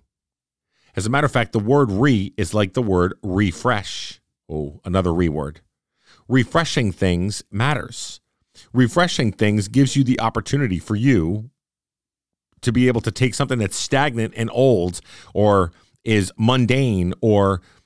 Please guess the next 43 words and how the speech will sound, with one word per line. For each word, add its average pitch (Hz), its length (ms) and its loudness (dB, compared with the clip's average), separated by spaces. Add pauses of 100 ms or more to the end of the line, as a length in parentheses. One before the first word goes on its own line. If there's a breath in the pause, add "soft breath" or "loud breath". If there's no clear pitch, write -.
(120 soft breath)
cyclical 98 760 -2
or 107 300 2
just 110 220 -6
keeps - 240 -4
going 127 240 2
down 117 160 0
the 104 80 -2
same 104 240 -4
path, 110 440 -2 (300 loud breath)
and 113 100 0
you 107 140 2
refresh 113 500 0
it 95 180 -8
to - 60 -14
change 101 400 -4
it 90 60 0
up, 101 220 -6 (320)
change 104 260 -2
your 104 80 -4
perspective, 80 720 -6
change 98 300 -6
your 90 100 -4
lens, 87 500 -4
change 117 300 -4
the 117 100 0
way 110 100 4
you 90 120 0
look 98 240 -2
at 95 120 -6
things, 73 420 -12 (280 loud breath)
change 135 360 -2
the 120 80 2
way 120 180 4
you, 113 260 2
o-, 123 200 0
your 117 180 0
overall 127 460 4
feeling 135 560 2
of 104 120 -4
anything 127 440 0
you're 107 120 2
working 113 360 0
with 90 180 -2